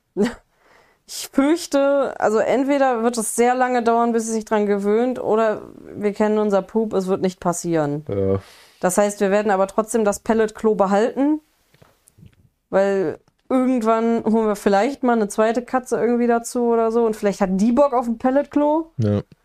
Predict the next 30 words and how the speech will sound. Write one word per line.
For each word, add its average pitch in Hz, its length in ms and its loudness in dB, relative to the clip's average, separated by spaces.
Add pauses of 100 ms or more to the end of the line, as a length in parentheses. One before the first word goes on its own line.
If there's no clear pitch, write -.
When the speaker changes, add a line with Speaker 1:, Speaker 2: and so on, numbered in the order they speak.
(500)
Speaker 2:
Oder 254 840 0 (140)
in 240 380 0 (440)
sechzig 233 480 -2
Jahren, 233 300 2
wenn's 226 160 0
Pupi 240 300 -2
nicht 240 180 0
mehr 202 140 2
gibt, - 500 -6 (180)
<laughs> - 640 -20 (1400)
gibt's 233 160 -2
ja 214 120 2
irgendwann 226 280 0
eine 214 100 2
andere 254 300 0
Katze 254 280 0
und 226 120 0
die 220 80 0
wird 233 120 0
von 226 120 0
Anfang 214 320 0
an 202 100 2
auf 202 140 -2
dieses 170 180 -4
Pelletklo 175 520 -2
Speaker 1:
Ich 160 60 -4
wollte 160 140 -2
Speaker 2:
gewöhnt. 90 240 2
Speaker 1:
gerade 82 180 2
sagen, 85 100 -2